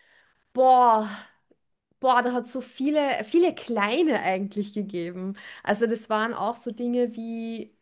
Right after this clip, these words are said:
im Training oder so öfter. Also ich hab dir das ja auch mal geschrieben, wir haben einmal einen Call gehabt, das war nach der ersten Show dann schon, wo ich so ein bisschen gemerkt hab, so,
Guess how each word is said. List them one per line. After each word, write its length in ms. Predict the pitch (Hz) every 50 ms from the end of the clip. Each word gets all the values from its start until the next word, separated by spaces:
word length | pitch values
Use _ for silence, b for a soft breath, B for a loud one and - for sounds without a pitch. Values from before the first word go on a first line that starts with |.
| _ _ -
im 180 | 247 240 226
Training 460 | 220 - - - 233 269 311 285 226 202
oder 160 | 185 175 190
so 240 | - - 202 180 -
öfter. 320 | - 180 - - - 190
Also 200 | 180 185 190 208
ich 80 | 220 226
hab 120 | 208 208
dir 80 | 208 233
das 140 | 208 214 220
ja 100 | 214 -
auch 100 | 220 226
mal 100 | 233 220
geschrieben, 180 | 220 - 233 214
wir 80 | 214 214
haben 120 | 214 208
einmal 280 | - - 208 220 233 233
einen 120 | 214 214 214
Call 300 | - - 196 202 220 220
gehabt, 300 | - 254 247 247 254 -
das 160 | 214 208 -
war 360 | 208 208 208 208 208 208 208 -
nach 440 | 202 196 202 208 196 202 233 269 -
der 180 | - - 202 196 196 143
ersten 340 | 180 180 190 190 - - 196
Show 280 | 208 - - 185 185 190
dann 200 | 190 185 190 190
schon, 460 | - - 202 185 190 214 233 247 240 B B B B B B B
wo 140 | - 214 233
ich 120 | 233 226
so 60 | 233 233
ein 120 | 226 220
bisschen 680 | 220 254 240 - - 247 247 247 247 240 240 220 214 -
gemerkt 480 | 208 208 208 208 208 214 247 - - 247
hab, 80 | 233
so, 180 | - - 233